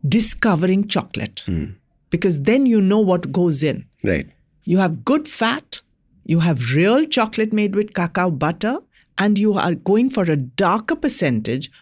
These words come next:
Speaker 1: which has less sugar. So you are not adding and eating too much sugar.
Speaker 2: And like wine, do you taste different notes, like different fruity notes, different citrusy notes, different, like,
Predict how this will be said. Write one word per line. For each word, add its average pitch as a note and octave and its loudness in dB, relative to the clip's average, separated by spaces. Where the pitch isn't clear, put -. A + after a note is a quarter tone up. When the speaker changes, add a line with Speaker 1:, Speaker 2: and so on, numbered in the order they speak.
Speaker 1:
which A3 -2
has A#3+ -2
less G3+ 4
sugar. - -2
So - 0
you F3+ 2
are G3+ 2
not B3 -2
adding G#3+ 2
and F#3+ -2
eating A3 0
too F3 -2
much B2 -4
sugar. - -8
Speaker 2:
And D3 2
like F3 0
wine, D3+ 2
do D3 2
you C#3+ 2
taste C#3 0
different B2+ 0
notes, A2 0
like G#2 0
different G#2+ 0
fruity A2+ -2
notes, G#2 0
different F#2+ -6
citrusy A#2 -2
notes, G#2 0
different, E2 -4
like, D#2+ -4